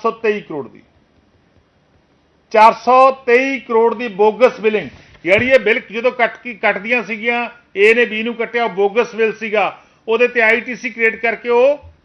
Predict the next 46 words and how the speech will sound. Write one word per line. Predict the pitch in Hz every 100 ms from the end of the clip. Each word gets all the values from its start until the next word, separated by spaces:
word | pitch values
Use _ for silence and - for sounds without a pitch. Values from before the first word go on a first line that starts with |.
| _ _ _ _ _ _
ਸਟੇਟ | - 226 226 214
ਦੀ | 233
ਕਿੱਟੀ | 226 185 214
'ਚੋਂ | 226
ਪੈਸੇ | 220 190 202
ਕਢਵਾ | 208 220 202
ਕੇ | 185
ਲੈ | 165
ਜਾਂਦੀਆਂ | 151 139 139
ਸੀ। | 120 127 _ _ -
ਕੰਮ | 220 240
ਕੋਈ | 240 254 277
ਵੀ |
ਨਹੀਂ | 294 247
ਕੀਤਾ, | 269 269 226 127 - _ _ _ _ _ _ _ _
ਨਾ | 170 220
ਕੁਛ | 226 208
ਵੇਚਿਆ, | 220 214 226 240
ਨਾ | 240
ਕੁਛ | 208 185
ਲਿਆ, | 196 220 202 127 - _ _ _ _
ਫੇਕ | - 226 277 -
ਫਰਮਾਂ | 208 220 240 233
ਰਾਹੀਂ | 214 226 220 170 _ _ _ -
ਕਾਰੋਬਾਰ | 208 226 247 240
ਦਿਖਾ | 202 185 196
ਕੇ | 190 220 175 - _ _
ਕਿ | 208
ਮੈਂ | 196 196 214
ਜੀ | 226
ਇਹਦੇ | 226 233
ਅੰਦਰ | 214 226 208 190 _ _ -
ਆਹ | 202
raw | 196 185 196
ਮਟੀਰੀਅਲ | 196 220 226
ਜਾਰੀ | 208 208
ਕੀਤਾ | 202 208 220 208
ਸੀਗਾ, | 220 233 214 143 - _ _ -
ਆਹ | 196 226 214
ਸੌ | - 196
ਰੁਪਏ | 208 214
ਦਾ | 214
raw | 208 185
ਮਟੀਰੀਅਲ | 190 214 233
ਸੀਗਾ | - 220 233 233
ਜੀ | 226